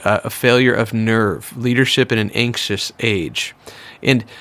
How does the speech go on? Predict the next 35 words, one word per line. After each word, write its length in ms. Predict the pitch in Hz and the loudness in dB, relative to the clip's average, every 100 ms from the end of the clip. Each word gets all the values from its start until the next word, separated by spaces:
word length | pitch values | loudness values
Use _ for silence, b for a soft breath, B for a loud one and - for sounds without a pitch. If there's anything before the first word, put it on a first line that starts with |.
| B - | B -4
I'm 120 | 123 | 0
just 260 | 151 - | 2 2
gonna 120 | 202 143 | 2 2
unpack 320 | 135 131 113 | 2 2 0
it. 100 | - | 0
I 80 | 131 | 2
wanna 200 | 170 165 | 4 4
say 200 | - 143 | 4 4
at 80 | |
the 100 | 123 | 6
outset, 400 | 117 117 - 85 - | 4 4 0 -4 -2
I 100 | 113 | -2
think 240 | - 190 | 0 0
that 240 | 202 131 101 | 2 0 2
book 260 | 113 120 | 0 2
was 140 | 120 113 | 0 0
one 120 | 120 | 2
of 40 | |
the 60 | 113 | 2
most 240 | 110 - | 2 0
profound 560 | - 110 - 107 113 127 | -4 -6 -2 0 0 0
leadership 480 | 120 120 - 117 120 | 2 2 4 2 2
books 320 | 113 104 - | 0 0 -2
that 100 | 95 | -2
I've 220 | 95 95 | -2 -2
read 320 | 98 101 95 | 0 0 0
in 260 | - 95 90 | -2 -4 -4
years. 540 | 101 127 107 82 - - B B B - | 2 4 4 2 -6 -8 B B B 0
It 160 | 165 - | 0 2
is 200 | 143 123 - | -2 -2 0
also 440 | 131 160 - 160 | 2 2 2 2
not 320 | 123 120 131 | 2 0 -2
super 320 | - 143 123 | -2 -4 -2
well 260 | 120 113 - | 2 2 2
edited, 600 | - 113 113 92 90 110 | 2 2 2 0 -2 -4